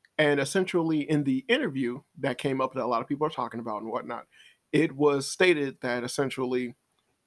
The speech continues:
she was more so afraid of the current events that's taking place within comics. So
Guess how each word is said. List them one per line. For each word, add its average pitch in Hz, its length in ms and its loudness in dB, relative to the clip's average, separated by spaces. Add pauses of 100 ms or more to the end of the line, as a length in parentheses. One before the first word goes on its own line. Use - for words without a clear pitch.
she 196 320 0
was 147 360 2
more 139 240 0
so 127 640 -2
afraid 196 760 4 (360)
of 175 260 4
the 190 160 -2
current 190 280 2
events 175 320 0
that's 180 200 -2
taking 185 260 0
place 190 260 -2
within 185 240 -2
comics. 196 560 -2
So 143 520 4